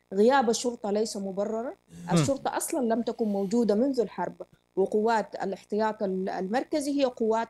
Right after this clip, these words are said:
Speaker 1: أصلا يعني قتالية تقوم أيضا بأدوار الجيش، ودخلت في معارك مع، آه، قوات الدعم السريع، ولكن غياب للشرطة الجهاز المدني كان قائما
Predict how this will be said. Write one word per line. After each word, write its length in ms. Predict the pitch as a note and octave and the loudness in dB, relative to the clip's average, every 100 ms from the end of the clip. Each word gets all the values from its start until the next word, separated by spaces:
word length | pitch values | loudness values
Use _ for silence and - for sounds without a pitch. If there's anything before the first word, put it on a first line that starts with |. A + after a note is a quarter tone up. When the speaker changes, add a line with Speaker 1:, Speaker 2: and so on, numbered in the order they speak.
| - | -6
Speaker 1:
أصلا 400 | A3+ B3 A3+ A3+ - _ - | -8 -4 -4 -4 -8 _ -2
يعني 240 | G3+ G#3+ | 2 2
قتالية 580 | G#3+ A3+ A3+ G#3+ C4 C4+ | 0 -2 0 0 0 -2
تقوم 420 | - G3+ A#3+ A#3+ - | -4 -4 -4 -2 -2
أيضا 240 | F#4 A4 | -4 -4
بأدوار 560 | D4 A3 F#3 G3+ G3+ F#3+ | -4 -6 -4 -4 -2 -4
الجيش، 460 | F#3 A3 E4 - - _ _ | -4 -4 -4 -8 -16 _ _
ودخلت 440 | G3+ A#3 B3 A3+ G#3+ | -4 -2 -2 -6 -6
في 160 | A3 | -6
معارك 420 | G3 F#3+ G3+ G3+ - | -6 -4 -2 -2 -4
مع، 300 | G3 F#3 G3 _ _ | -6 -6 -8 _ _
آه، 300 | F#3+ F#3+ F3+ F3 - | -2 0 0 -4 0
قوات 400 | G3+ G3+ G3 G3 | 4 4 2 0
الدعم 440 | F3 F3 G#3+ G3+ | -4 -2 -2 -2
السريع، 420 | F#3 - F#3 C4 - _ _ _ | -4 -4 -2 -4 -4 _ _ _
ولكن 520 | G3+ B3 C4 B3+ G#3+ - | 0 0 -2 -6 -10 -12
غياب 460 | C3 G3 A3+ A3+ F#3 | -10 -2 0 0 -2
للشرطة 560 | F#3+ - A3+ - F#3 | -6 -4 -4 -4 -6
الجهاز 460 | F3+ F#3+ G3+ A3+ G3+ | -4 -4 -2 0 0
المدني 600 | G3 G#3+ A3+ D4 A#4+ B4 | 0 0 2 2 0 -2
كان 220 | - A#3+ A#3+ | -4 -2 0
قائما 500 | G#3+ G#3 F#3+ F3+ | -2 -4 -4 -6